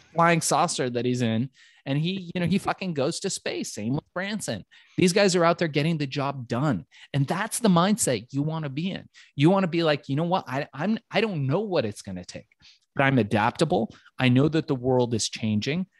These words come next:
and I know that everything changes." Combat is a changeable environment. Like Bruce Lee said, "Be like water." Why did he say, "Be like water"? Well, because water takes the shape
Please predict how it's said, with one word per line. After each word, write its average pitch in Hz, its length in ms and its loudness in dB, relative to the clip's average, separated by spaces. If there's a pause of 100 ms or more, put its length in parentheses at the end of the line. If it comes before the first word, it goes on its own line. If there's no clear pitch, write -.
(220)
and 123 260 -6
I 127 100 -2
know 127 180 4
that 143 160 2
everything 135 440 2
changes." 107 520 -6 (240)
Combat 160 600 0
is 127 460 0 (220)
a 127 100 -6
changeable 151 960 2
environment. 113 560 -2
Like 135 260 -2
Bruce 147 320 2
Lee 165 140 -2
said, 107 400 -8 (100)
"Be 139 140 2
like 147 260 2
water." 151 460 -2 (280)
Why 139 180 4
did 175 120 2
he 170 100 2
say, 151 200 -4
"Be 131 180 -4
like 120 280 -4
water"? 143 380 -6
Well, 135 300 0 (280)
because 147 200 -4
water 160 340 2
takes 180 300 -10
the - 80 -12
shape 170 380 0